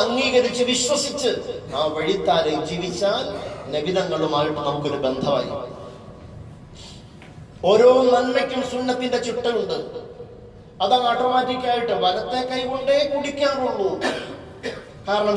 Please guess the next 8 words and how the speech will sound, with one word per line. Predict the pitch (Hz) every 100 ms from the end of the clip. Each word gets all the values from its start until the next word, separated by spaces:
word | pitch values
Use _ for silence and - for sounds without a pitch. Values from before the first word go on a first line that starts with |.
| -
ശീലിച്ചത് | 226 233 - 220 202
അങ്ങനെയാ. | 202 185 165 139 - - - - - - - - - - - - - - - - - - - - - - - - 190
ഇടത്തെ | 202 - 277 262
കൈ | 262 269
കൊണ്ടേ | 262 269 262
ശുദ്ധീകരിക്കാറുള്ളൂ, | 262 - 269 262 262 254 254 233 220 202 - - -
ശീലിച്ചത് | 220 254 254 254 226
അങ്ങനെയാ. | 226 220 196